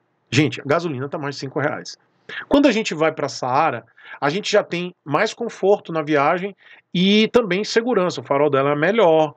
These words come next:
o, ela tem mais conforto, mas, cara, o consumo dela é alto. Eu sei que vai ter gente dizendo, "Tio Chico, eu tenho uma Saara e ela faz trinta quilômetros por litro." Show de bola, cara. Tá bom, beleza. Mas, em média,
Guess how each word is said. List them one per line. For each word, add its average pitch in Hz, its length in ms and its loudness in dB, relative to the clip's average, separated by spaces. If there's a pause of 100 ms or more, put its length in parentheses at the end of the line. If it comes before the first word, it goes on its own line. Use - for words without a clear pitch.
(140)
o, 165 100 0
ela 143 160 4
tem 127 160 -6
mais 123 220 -6
conforto, 196 640 2 (280)
mas, 156 360 -2
cara, 110 240 -4
o 123 40 -8
consumo 165 540 -2
dela 120 380 0 (160)
é 165 100 0
alto. 117 420 0 (240)
Eu 123 120 -2
sei 180 400 4
que 175 100 -8
vai 185 140 -2
ter 185 160 -2
gente 165 280 -4
dizendo, 151 380 0
"Tio 143 140 -4
Chico, 165 420 0
eu 147 60 6
tenho 156 560 0 (360)
uma 147 160 4
Saara 147 600 2
e 151 40 0
ela 151 160 2
faz 139 380 -2
trinta 151 320 -6
quilômetros 151 360 -4
por 170 180 0
litro." 139 180 2
Show 214 140 6
de 214 80 -4
bola, 185 360 4
cara. 101 300 -8 (720)
Tá 226 100 2
bom, 185 300 -2
beleza. 165 480 -4 (180)
Mas, 156 240 0
em 254 120 -2
média, 160 440 0